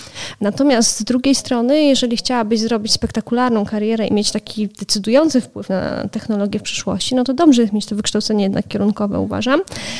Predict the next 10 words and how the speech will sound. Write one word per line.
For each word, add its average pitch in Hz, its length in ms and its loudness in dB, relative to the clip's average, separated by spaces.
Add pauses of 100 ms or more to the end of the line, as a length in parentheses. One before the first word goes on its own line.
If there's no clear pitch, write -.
(180)
Albo 269 280 4
z 320 40 -2
drugiej 320 260 2
strony, 254 320 2
no, 277 140 4
wejść 226 340 0
od 247 120 -4
tej 277 120 -4
strony 254 260 4
zarządzania, 254 680 2